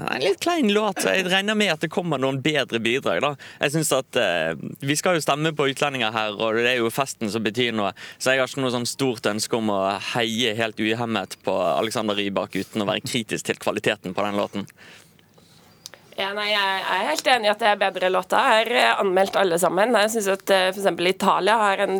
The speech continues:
Speaker 2: låt som er hundre ganger bedre enn den låta Alexander Rybak stiller med. Men Alexander Rybak er en vinnerskalle. Han er liksom der Magnus Carlsen. Han bare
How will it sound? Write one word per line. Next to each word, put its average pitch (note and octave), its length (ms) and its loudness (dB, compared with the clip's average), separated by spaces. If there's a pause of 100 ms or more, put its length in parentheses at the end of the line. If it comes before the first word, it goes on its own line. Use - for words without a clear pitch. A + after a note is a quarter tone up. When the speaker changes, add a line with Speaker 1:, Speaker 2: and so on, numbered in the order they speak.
Speaker 2:
låt F#3+ 240 0
som - 160 -8
er F#3 80 2
hundre G#3 400 4
ganger G#3 240 4
bedre F#3 400 0
enn F#3+ 160 0
den F#3 160 2
låta F3+ 540 0
Alexander G3 340 0
Rybak F3+ 400 -2
stiller G3+ 320 0
med. A3+ 220 2 (420)
Men A#3+ 220 4 (100)
Alexander G3+ 400 2
Rybak G3+ 320 2
er F#3 300 2
en G#3 180 -4
vinnerskalle. F3 1040 2 (480)
Han A3 180 2
er G#3+ 400 4
liksom A#3+ 320 -4
der F#3+ 160 2
Magnus F#3 480 0
Carlsen. G#3 540 2
Han B3+ 100 4
bare A3 220 4